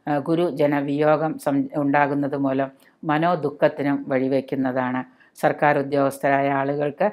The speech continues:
പ്രമോഷൻ കാത്തിരിക്കുന്നവർക്ക് അത് യോഗ്യമാകുന്നുണ്ട്. ബിസിനസ്സുകാരായ ആളുകൾക്ക് നല്ല ഒരു വരുമാനം, നല്ല രീതിയിലുള്ളൊരു വരുമാനം പ്രതീക്ഷിക്കാവുന്നതാണ്.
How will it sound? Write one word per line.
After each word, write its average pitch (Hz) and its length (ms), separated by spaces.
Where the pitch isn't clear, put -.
പ്രമോഷൻ 165 800
കാത്തിരിക്കുന്നവർക്ക് 139 840
അത് 135 480
യോഗ്യമാകുന്നുണ്ട്. 127 960
ബിസിനസ്സുകാരായ 139 760
ആളുകൾക്ക് 139 580
നല്ല 160 400
ഒരു 143 160
വരുമാനം, 135 680
നല്ല 151 280
രീതിയിലുള്ളൊരു 139 580
വരുമാനം 139 540
പ്രതീക്ഷിക്കാവുന്നതാണ്. 135 1400